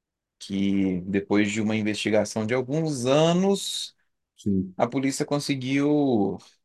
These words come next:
Speaker 1: apreender esses bitcoins. Toda notícia fala, né, que autoridades confiscam, sabe? É sempre assim, né?
Speaker 2: Sim, sim, é pra tentar
Speaker 1: Autoridades
Speaker 2: dizer que
Speaker 1: confiscam bitcoin pra,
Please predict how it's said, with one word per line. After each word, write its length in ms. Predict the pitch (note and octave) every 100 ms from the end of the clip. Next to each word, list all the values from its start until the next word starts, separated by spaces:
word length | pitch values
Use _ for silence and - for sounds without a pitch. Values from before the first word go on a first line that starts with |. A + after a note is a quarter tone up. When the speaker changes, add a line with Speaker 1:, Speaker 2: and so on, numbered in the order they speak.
| -
Speaker 1:
apreender 1300 | C#3+ - - E3 D#3+ D#3 B2 G#2+ G#2+ B2 C#3+ C#3 A#2+
esses 300 | G#2 - A#2
bitcoins. 680 | G#2+ G#2 - - G#2 G2 - - -
Toda 180 | - A#3+
notícia 380 | A3+ B3 - F3+
fala, 320 | - D#3+ D3
né, 140 | C#3+
que 120 | C#3+
autoridades 640 | B2 A#2+ B2 B2+ C3+ D#3+ -
confiscam, 720 | D#3 - D#3+ F3+ D3+ - A2+
sabe? 340 | - E3+ A#2+
É 20 |
sempre 280 | A2+ F#3+ E4+
assim, 260 | F#3 C#3+ B2+
né? 240 | C3 -
Speaker 2:
Sim, 160 | C3+ B2+
sim, 200 | A#2 A#2+
é 40 |
pra 140 | G#2+ A2
tentar 260 | A#2 A2+
Speaker 1:
Autoridades 120 | - G#2+
Speaker 2:
dizer 140 | A#2+
que 100 | B2+
Speaker 1:
confiscam 220 | A2 C#3+
bitcoin 480 | C3+ B2 - C3+ D#3
pra, 720 | D3 D#3 D#3 D3 B2 G2+ F#2+